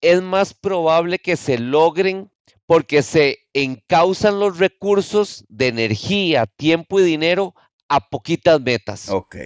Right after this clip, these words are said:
Speaker 2: perfecto.
Speaker 1: Ok, continuando con el modelo del primer punto, ¿verdad? Donde habíamos dicho que queríamos ser libres financieramente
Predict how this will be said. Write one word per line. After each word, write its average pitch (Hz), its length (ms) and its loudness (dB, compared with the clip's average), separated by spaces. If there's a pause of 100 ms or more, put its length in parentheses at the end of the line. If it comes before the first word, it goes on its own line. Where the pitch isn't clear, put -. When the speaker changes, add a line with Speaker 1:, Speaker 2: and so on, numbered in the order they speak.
(340)
Speaker 2:
perfecto. 90 560 -8 (340)
Speaker 1:
Ok, 110 200 -10 (880)
continuando 180 880 0
con 220 220 -2
el 180 180 2
modelo 151 680 2
del 123 180 4
primer 135 540 0
punto, 160 640 -2 (460)
¿verdad? 127 360 2
Donde 139 280 2
habíamos 139 260 0
dicho 165 280 0
que 120 120 -10
queríamos 117 440 -2
ser 156 420 0
libres 139 360 0
financieramente 151 1200 -4